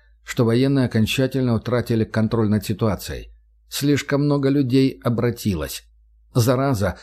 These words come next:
распространялась с такой скоростью, что к настоящему моменту мертвецы окончательно заполонили улицы города.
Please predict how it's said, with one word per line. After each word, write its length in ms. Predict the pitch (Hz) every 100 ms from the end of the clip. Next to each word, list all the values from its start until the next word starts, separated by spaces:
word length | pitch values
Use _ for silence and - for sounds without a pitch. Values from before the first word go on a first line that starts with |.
| -
распространялась 1040 | - 113 - 117 - 127 120 135 139 127 -
с 80 | -
такой 260 | 120 - 113
скоростью, 680 | - 151 127 90 - - - - _
что 200 | - -
к 60 | -
настоящему 640 | 117 131 135 131 139 135
моменту 400 | 131 139 135 127
мертвецы 640 | 120 117 107 113 - 143 - -
окончательно 800 | 104 220 104 - 139 135 139 135
заполонили 640 | 117 - 120 123 127 123
улицы 400 | 123 123 117 120
города. 460 | 104 107 78 71